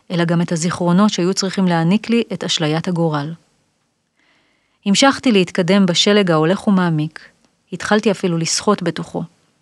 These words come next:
ממהרת פתאום, יודעת עד כמה שברירי וקצר הוא מרחב החלום, בין כל כך הרבה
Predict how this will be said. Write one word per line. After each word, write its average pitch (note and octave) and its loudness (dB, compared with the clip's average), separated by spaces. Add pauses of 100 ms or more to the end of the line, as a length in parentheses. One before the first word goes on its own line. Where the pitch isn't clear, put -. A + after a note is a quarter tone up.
(480)
ממהרת G3+ 4
פתאום, E3 -4 (120)
יודעת G#3+ 4
עד G#3 0
כמה G#3 4
שברירי F#3+ 4
וקצר G#3 0
הוא G3 4
מרחב F3+ 2
החלום, F3 0 (440)
בין F#3 0
כל G3 0
כך A#3 0
הרבה G#3 2